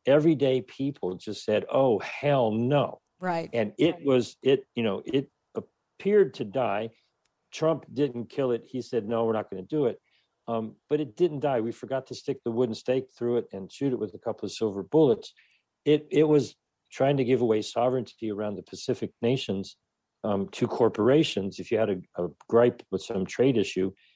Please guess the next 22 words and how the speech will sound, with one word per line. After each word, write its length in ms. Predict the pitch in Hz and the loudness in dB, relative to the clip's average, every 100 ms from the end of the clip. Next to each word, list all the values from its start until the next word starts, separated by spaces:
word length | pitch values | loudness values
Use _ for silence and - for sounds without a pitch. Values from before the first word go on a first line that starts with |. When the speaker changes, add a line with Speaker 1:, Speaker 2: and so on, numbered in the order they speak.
| _ _ | _ _
Speaker 1:
you 180 | 107 110 | -2 -2
couldn't 340 | - 143 110 | 2 0 2
go 140 | 110 107 | 2 2
to 80 | |
court. 400 | 95 - 143 117 | 0 0 2 2
You 120 | 98 98 | 0 -6
had 140 | 92 | -8
to 60 | 92 | -2
go 200 | 104 98 | 0 0
to 100 | 92 | 0
their 160 | 101 | -2
administrative 720 | 92 95 123 131 - 87 82 | -2 -2 -2 -2 -4 -6 -8
court, 340 | - 87 90 - | -10 -6 -6 -2
which, 260 | 95 90 - | -4 -4 -6
you 80 | 92 | -6
know, 140 | 82 | -6
we 160 | 90 123 | -4 -2
just 220 | 127 - | -4 -2
said 180 | 107 104 | -2 0
no, 440 | 120 156 175 - _ _ _ - | 0 2 2 -2 _ _ _ -2
right? 260 | 110 123 - _ _ _ | 0 0 -4 _ _ _
And, 220 | 113 113 | 0 0